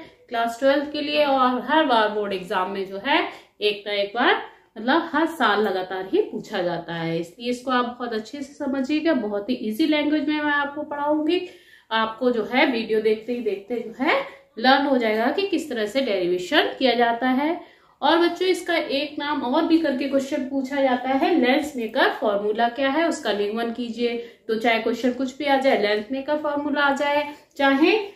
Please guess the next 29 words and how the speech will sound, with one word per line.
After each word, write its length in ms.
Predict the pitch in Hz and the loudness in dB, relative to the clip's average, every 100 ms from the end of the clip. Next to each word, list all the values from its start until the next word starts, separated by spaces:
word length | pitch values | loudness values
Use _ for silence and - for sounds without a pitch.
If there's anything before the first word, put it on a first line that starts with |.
| _ | _
पतले 320 | 269 254 277 294 | -6 -4 -4 0
लेंस 340 | 247 233 226 | 0 0 -2
के 80 | 247 | -4
लिए 220 | 247 320 - | -2 0 0
अपवर्तन 540 | 226 220 202 208 220 | -2 0 0 -2 -4
के 160 | 269 370 | 0 0
सूत्र 340 | - 214 196 | 0 -2 -4
का 280 | 202 262 523 494 | 0 2 2 4
निगमन 400 | 220 185 190 190 | 2 2 0 0
आ 120 | 185 | -2
जाए। 160 | 185 214 | -2 -4
पांच 300 | 214 262 262 | -2 -2 0
नंबर 160 | 269 262 | 0 0
का 100 | 262 | 0
question 420 | 262 240 - 262 247 | -2 -4 -2 -2 -2
आता 220 | 233 247 | -2 -2
है, 160 | 277 285 | 0 0
most 300 | 220 220 247 | 0 -2 -6
important 520 | 220 226 233 247 254 | -8 -8 -6 -4 -4
है। 260 | 330 392 - _ _ _ - | -4 -8 -10 _ _ _ -10
ठीक 120 | 311 | 0
है, 160 | 427 359 - _ _ - | 0 0 -6 _ _ -12
तो 60 | 233 | -8
इसको 260 | 233 277 | -4 0
देखिए 380 | 254 233 294 359 415 - _ _ _ _ _ _ 294 | 0 0 0 -2 -4 -10 _ _ _ _ _ _ 0
क्या, 120 | 285 220 220 - - - | 2 2 -4 -10 -16 -4
क्या 160 | 277 | 0
है 220 | 277 240 254 | 0 2 0
ये 200 | 269 | 0